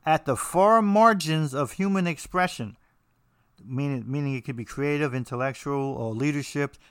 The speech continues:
There's different forms of genius, okay? You could say that, uh, uh, like, a George Patton was a genius, but, you know, he probably couldn't write a poem, you know, to, to, to save, to save the life of him.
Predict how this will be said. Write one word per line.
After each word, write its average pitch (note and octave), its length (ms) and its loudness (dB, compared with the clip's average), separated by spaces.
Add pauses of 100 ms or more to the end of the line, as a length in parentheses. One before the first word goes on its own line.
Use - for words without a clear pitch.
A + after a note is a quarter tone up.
There's A2+ 180 -2
different C3+ 300 -2
forms B2+ 320 -4
of G#2+ 100 -4
genius, G#2 440 -4
okay? C3+ 300 -6 (520)
You B2 80 -10
could G#2+ 120 -14
say C3+ 240 -2
that, A#2 180 -2
uh, A2+ 40 -2
uh, A2+ 280 -6 (300)
like, A#2+ 140 -2
a A2+ 60 0
George A#2+ 360 2
Patton C3 320 2
was A#2 160 -2
a A2 40 -4
genius, A#2+ 560 -2 (400)
but, A#2+ 200 -2
you B2+ 80 -4
know, A#2 140 -2
he A2+ 60 -6
probably C3+ 280 2
couldn't B2+ 260 -2
write B2+ 180 2
a A#2 40 -2
poem, C3 380 2
you C3+ 100 -4
know, A2+ 160 0
to, G#2+ 140 -8
to, G2+ 180 -14
to A2 220 -8
save, C3 440 -2
to A#2 120 -8
save C3 220 -2
the B2 100 -2
life C#3+ 260 4
of G#2+ 140 -8
him. G2+ 180 -10